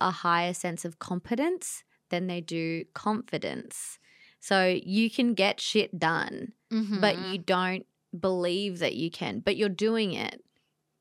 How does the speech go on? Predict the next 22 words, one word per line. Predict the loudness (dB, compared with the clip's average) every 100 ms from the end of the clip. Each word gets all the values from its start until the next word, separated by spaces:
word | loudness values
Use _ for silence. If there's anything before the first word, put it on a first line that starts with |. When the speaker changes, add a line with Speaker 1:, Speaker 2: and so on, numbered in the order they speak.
| _ _
Speaker 1:
So | 2 4
before | 4 4 6
we | 6
get | 6
into | 4 2
the | 0 -2
types | 2 4 4 4 0
of | 0 2
imposter | 0 -2 -4 -6
syndrome, | -4 -6 -4 -4 -4 -4 -2
these | 2 2 2
are | 0
a | 0
few | 0 -2
signs | 0 0 2 2 2 -2 -4 -8 -2
that | -2
you | 0 0
may | 2 2 2 2 2 0 -2 _
be | 0 2 2 -2
experiencing | -6 -6 -6 -4 -6 -8 -10 -8
imposter | -8 -8 -10 -14 -14 -14
syndrome. | -10 -8 -8 -10 -10 -10 -12